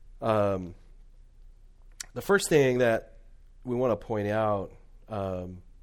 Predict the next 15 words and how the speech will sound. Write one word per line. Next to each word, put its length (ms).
well, 240
to, 420
you 100
know, 100
to 100
have 200
a 40
guy 120
like 220
Elijah 420
is 140
like 180
having 340
an 80
army 600